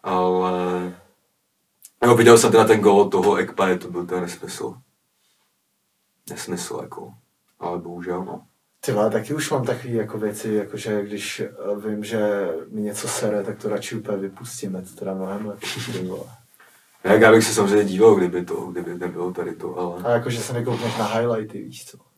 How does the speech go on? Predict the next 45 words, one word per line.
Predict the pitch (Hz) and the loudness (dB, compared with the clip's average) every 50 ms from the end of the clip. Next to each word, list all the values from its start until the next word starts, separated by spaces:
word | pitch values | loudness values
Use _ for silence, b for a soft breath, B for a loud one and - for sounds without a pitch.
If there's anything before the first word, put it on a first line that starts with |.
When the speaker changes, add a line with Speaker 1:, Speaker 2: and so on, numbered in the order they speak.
| _ _ _ _ _ _ _ _ _ _ - | _ _ _ _ _ _ _ _ _ _ -8
Speaker 1:
Jo, | 113 104 101 98 92 | -2 0 2 2 4
no | 104 | 4
tak | 110 123 | 4 6
Speaker 2:
Prostě | 120 - - 110 | 4 4 6 6
Speaker 1:
proč | 98 98 104 113 113 107 | 6 8 8 8 8 8
Speaker 2:
to | 110 | 8
Speaker 1:
vlastně, | 110 107 107 107 113 101 | 6 6 6 4 0 0
jako | 98 95 92 92 92 - 98 98 | 2 2 2 2 2 4 4 4
já | 101 | 4
jsem | 92 87 - 113 | 4 2 2 2
Speaker 2:
<laughs> | 107 98 | 2 2
Speaker 1:
vlastně | 98 101 98 - - 117 110 | 2 2 2 2 4 6 6
jako | 104 98 - 113 104 95 - - - - B B B B B B B B B B B B B B B _ - - - _ _ - - - _ - | 6 6 6 4 4 4 2 -2 -12 -18 B B B B B B B B B B B B B B B _ -20 -20 -20 _ _ -10 -10 -10 _ -4
Speaker 2:
Budu | 135 156 185 185 | 2 4 4 6
dělat, | 175 190 185 185 180 - | 10 10 10 10 10 8
že | 180 165 | 6 4
se | - 185 - | 4 4 4
to | 180 175 | 6 6
nestalo. | 170 - - - 123 127 - 190 185 151 | 6 6 6 6 8 8 10 10 12 10
Speaker 1:
Já | 139 131 | 10 10
jsem, | 123 - | 10 10
já, | - - - - | 10 10 10 8
já | 127 123 123 123 | 8 8 8 8
jediný, | 123 127 120 120 131 135 135 | 8 8 6 6 4 4 4
co | - 156 139 | 4 6 6
dělám, | 127 113 110 113 110 113 | 8 8 8 8 6 4
že | 113 | 4
se | 113 117 113 | 2 2 2
pouštím | 113 110 110 - - 120 117 110 | 2 2 0 0 -2 -2 -2 -2
potom | 107 101 - 110 - | 0 0 0 0 0
jako | 104 101 - 113 110 110 104 | 0 0 2 2 2 2 0
tiskovky | 113 107 - - 110 - - - 117 113 | 0 -2 -2 -2 -4 -4 -2 0 2 4
a | 110 | 4
rozhovory. | 110 98 98 104 107 104 98 92 92 90 87 87 - _ _ _ _ _ _ B B B B B B B B B B B B | 4 2 2 2 2 4 4 4 4 2 0 -2 -8 _ _ _ _ _ _ B B B B B B B B B B B B
Mě | - 104 110 | -4 0 2
už | 117 120 123 | 2 4 4
nezajímá, | 107 104 110 113 113 110 110 | 4 4 6 6 6 6 6
co | - | 4
tam | 120 113 | 2 0
stalo, | 113 - - 101 104 107 - | 2 2 2 4 4 4 4
co | 104 95 | 2 0
k | - | -2
tomu | - 104 104 107 | -2 -2 0 0
jako | 101 98 - 107 | -2 -2 -2 -2
říkají. | 98 101 101 95 107 110 110 - | -2 -2 -2 -2 -2 0 0 -2